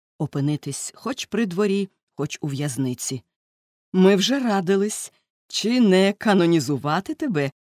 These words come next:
як героя липневої революції, і, слово честі, шкодували за тобою. Рафаель дійшов із друзями до мосту мистецтв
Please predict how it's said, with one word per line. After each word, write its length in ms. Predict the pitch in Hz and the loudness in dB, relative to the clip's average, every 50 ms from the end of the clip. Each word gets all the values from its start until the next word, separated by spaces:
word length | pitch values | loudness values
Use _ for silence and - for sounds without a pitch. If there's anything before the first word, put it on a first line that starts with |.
| - | -4
як 200 | - 180 170 151 | 0 0 0 0
героя 360 | - 175 202 180 180 156 147 147 | 0 0 0 2 2 2 0 0
липневої 520 | 156 143 - - 151 151 135 147 147 156 | -2 -2 -4 -4 -4 -4 -2 -2 -4 -4
революції, 640 | 160 165 170 180 156 127 120 - - - 127 127 127 _ _ _ _ _ _ _ _ _ | -4 -4 -4 -4 -4 -4 -6 -6 -6 -6 -6 -6 -6 _ _ _ _ _ _ _ _ _
і, 60 | - 135 | -10 -8
слово 320 | - - 233 233 190 147 | -8 -6 -4 -4 -4 -4
честі, 500 | - - - 117 - - - - 113 110 | -6 -6 -10 -8 -10 -10 -12 -12 -12 -10
шкодували 720 | - - - - - 233 170 165 127 127 127 101 104 117 | -10 -12 -10 -6 -6 -4 -4 -4 -4 -4 -4 -6 -6 -8
за 120 | 139 143 120 | -8 -10 -10
тобою. 480 | - 131 117 113 113 101 98 110 110 - _ _ _ _ _ _ _ _ _ _ _ _ _ _ _ _ - | -8 -8 -8 -8 -8 -8 -8 -10 -12 -14 _ _ _ _ _ _ _ _ _ _ _ _ _ _ _ _ -10
Рафаель 580 | 143 147 190 208 - 240 247 277 302 320 311 285 | -6 -4 -4 -4 -2 -4 -6 -6 -6 -8 -10 -12
дійшов 400 | 254 156 139 156 160 - - 180 | -10 -4 -4 -4 -4 -2 -4 -4
із 160 | 156 170 160 143 | -4 -4 -4 -2
друзями 420 | 165 170 185 180 147 160 156 147 | 0 2 2 2 2 2 0 0
до 120 | 139 151 | 0 0
мосту 340 | 151 160 156 - - - 139 | 0 0 -2 -2 -4 -4 -4
мистецтв 680 | 131 127 - - - 196 226 233 - - - - - | -4 -4 -4 -6 -6 -6 -6 -6 -8 -12 -18 -18 -20